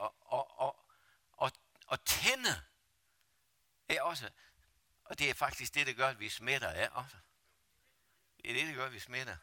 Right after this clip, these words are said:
I kan godt huske om, om ham og mand, der havde lagt sig i sengen, og så, og mente, han havde influenza. Indtil hans kone kom og hævde dynen af ham og sagde: "Ved du hvad, det kan du godt glemme alt om.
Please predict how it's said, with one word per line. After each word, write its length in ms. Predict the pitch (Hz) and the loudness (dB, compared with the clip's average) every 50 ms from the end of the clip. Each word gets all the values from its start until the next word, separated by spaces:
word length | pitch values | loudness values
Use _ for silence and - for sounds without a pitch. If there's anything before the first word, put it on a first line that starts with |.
| _ _ | _ _
I 100 | - 117 | -12 -10
kan 80 | 110 110 | -6 -4
godt 160 | 123 127 127 | -6 -6 -6
huske 280 | 135 139 131 - - | -8 -14 -16 -16 -16
om, 80 | 190 151 - - - - - - - - - | -18 -20 -20 -20 -20 -20 -20 -20 -20 -20 -16
om 120 | - 104 107 | -12 -2 2
ham 180 | 117 127 127 | 2 2 2
og 80 | 120 110 | 0 4
mand, 240 | 110 117 131 - - | 6 6 6 6 4
der 100 | 95 82 | 2 2
havde 140 | 90 101 | 4 6
lagt 200 | 104 110 117 - | 8 8 8 6
sig 200 | - 101 101 104 | 4 2 2 2
i 60 | 104 98 | 2 2
sengen, 460 | - - 127 127 127 - 90 95 - - | 4 6 6 6 6 2 -2 -6 -6 -4
og 160 | - 104 - | -4 -6 -6
så, 100 | - 98 | -6 -8
og 120 | - 104 | -10 -6
mente, 260 | 104 120 127 117 95 | -4 -4 -4 -2 -2
han 120 | 92 87 90 | -4 -4 -2
havde 140 | 95 98 104 | -2 -4 -4
influenza. 560 | 104 104 - 95 98 104 113 127 - - 90 - _ _ _ _ _ _ _ _ _ _ _ _ _ _ _ _ _ _ _ _ _ _ _ - - - | -6 -8 -8 -4 -4 -4 -4 -4 -8 -12 -12 -14 _ _ _ _ _ _ _ _ _ _ _ _ _ _ _ _ _ _ _ _ _ _ _ -10 -2 0
Indtil 260 | - 143 - - 92 | 0 0 0 0 0
hans 140 | 98 104 - | 0 0 -2
kone 260 | - 131 131 127 104 | -6 -8 -8 -8 -6
kom 220 | - 113 127 - | -4 -4 -4 -4
og 60 | 95 | -4
hævde 200 | 87 107 110 104 | -4 -4 -6 -6
dynen 300 | 98 117 127 131 123 107 | -6 -8 -8 -8 -2 2
af 60 | 110 107 | 4 4
ham 160 | 107 107 98 | 4 2 -2
og 80 | 95 | -2
sagde: 220 | 101 117 104 98 101 | 4 4 4 4 4
"Ved 120 | 113 110 | 2 -2
du 80 | 101 101 | 0 2
hvad, 140 | 98 104 101 - - - - - - | 2 2 2 0 -4 -20 -20 -12 -8
det 100 | - 127 | -6 -6
kan 100 | 107 101 | -4 -4
du 60 | 101 95 | -4 0
godt 220 | 104 104 - - | 0 0 0 0
glemme 300 | - 110 104 101 104 101 | -2 -2 -2 2 4 4
alt 160 | 98 98 95 | 4 2 0
om. 180 | 95 87 90 | -4 -6 -6